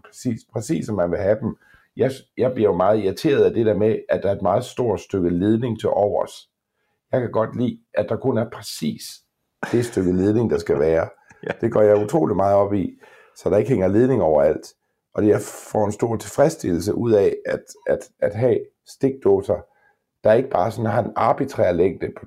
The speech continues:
Speaker 1: to meter eller et eller andet, men en meter syvogtredive, hvis der er en meter syvogtredive fra der, hvor man har, øh, altså eludtaget, og så der, hvor man skal bruge strømmen. Det kan jeg godt lide,
Speaker 2: Jeg
Speaker 1: at
Speaker 2: kan
Speaker 1: det
Speaker 2: simpelthen
Speaker 1: fungerer
Speaker 2: høre,
Speaker 1: på
Speaker 2: Mads,
Speaker 1: den
Speaker 2: at det,
Speaker 1: måde.
Speaker 2: det ligger lige for,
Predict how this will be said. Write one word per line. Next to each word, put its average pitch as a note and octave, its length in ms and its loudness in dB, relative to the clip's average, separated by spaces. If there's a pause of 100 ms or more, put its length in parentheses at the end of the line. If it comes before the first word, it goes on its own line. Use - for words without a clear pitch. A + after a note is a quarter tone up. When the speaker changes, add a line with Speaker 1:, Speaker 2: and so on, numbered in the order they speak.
Speaker 1:
to - 260 -2
meter C#2+ 280 -2
eller A#1+ 140 0
et D#2 60 0
eller D2 160 0
andet, F2+ 240 -2 (300)
men G#2 100 0
en G#2 160 0
meter B2 300 0
syvogtredive, G#2+ 800 0
hvis - 140 -6
der F#2 120 0
er F#2 100 2
en F#2+ 100 -8
meter A#2 300 -2
syvogtredive G2+ 720 0 (400)
fra F2 180 -2
der, G#2+ 180 4
hvor D2+ 340 2
man C2+ 180 -4
har, G2+ 340 -2 (640)
øh, C3+ 160 -2 (260)
altså - 240 -6 (100)
eludtaget, A2 760 2
og G#2 140 -2
så G#2+ 60 -8
der, F#2 140 2
hvor D#2+ 100 -2
man C#2 100 -8
skal - 220 -8
bruge A2 220 0
strømmen. C2+ 440 -4 (160)
Det C#3+ 100 -8
kan D3 80 -2
jeg - 100 -4
godt - 220 -8
lide, F#2 200 -6 (340)
Speaker 2:
Jeg - 60 -4
Speaker 1:
at - 40 -8
Speaker 2:
kan - 40 -6
Speaker 1:
det A#2 80 0
Speaker 2:
simpelthen - 340 -2
Speaker 1:
fungerer G#2+ 140 2
Speaker 2:
høre, B2 100 2
Speaker 1:
på G2 60 0
Speaker 2:
Mads, F2 140 2
Speaker 1:
den D2+ 120 -2
Speaker 2:
at D#2+ 40 -2
det, G#2+ 100 2
Speaker 1:
måde. A2+ 100 -2
Speaker 2:
det B2 120 0
ligger C3 200 4
lige A#2 320 -2
for, - 360 0